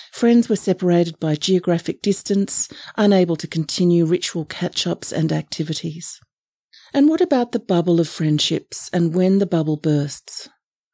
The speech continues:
There's often a honeymoon phase similar to that of romantic relationships. Humans like sentimentality, and it's like a spell of friendship has been magically bestowed or cast over us.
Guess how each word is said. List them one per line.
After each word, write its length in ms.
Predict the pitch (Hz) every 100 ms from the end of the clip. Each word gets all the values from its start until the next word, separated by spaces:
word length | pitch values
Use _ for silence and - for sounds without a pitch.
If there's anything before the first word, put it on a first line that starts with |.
| - - - -
There's 180 | 214
often 300 | 226 226 247
a 60 | 214
honeymoon 500 | 180 165 165 160 156
phase 460 | - 165 160 185 -
similar 340 | 180 180 175
to 140 | 175
that 180 | 165 156
of 140 | 156 160
romantic 500 | 156 165 196 190 175
relationships. 920 | 151 151 147 156 - 139 - - - - _ _ - _ _ _ _ _ -
Humans 440 | - 220 214 185
like 320 | 180 180 185
sentimentality, 1080 | - 180 - 160 - 156 151 156 175 185 -
and 140 | 196
it's 180 | 196 -
like 240 | 220 254 285
a 60 |
spell 600 | - - 190 175 165 151 -
of 80 |
friendship 560 | - - 160 147 170 - -
has 160 | 165
been 280 | - 170 170
magically 600 | 185 196 214 - 196 196 - - - -
bestowed 600 | 175 - 185 170 170 165
or 140 | 143
cast 500 | - - 175 165 -
over 300 | 156 151 160
us. 300 | 151 - -